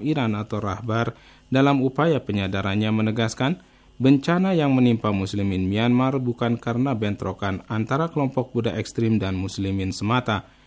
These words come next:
tapi sebuah skenario politik yang eksekutornya adalah pemerintah Myanmar sendiri.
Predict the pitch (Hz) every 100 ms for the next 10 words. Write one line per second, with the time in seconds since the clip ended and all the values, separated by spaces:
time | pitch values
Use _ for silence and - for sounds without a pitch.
0 | - _ - 101 98 101 98 95 - 101
1 | 98 98 92 - 92 98 165 185 - -
2 | - - 147 139 143 - 131 123 120 110
3 | 104 98 95 92 90 - 98 117 143 139
4 | 143 - 110 95 92 95 87 - 92 92
5 | 104 98 87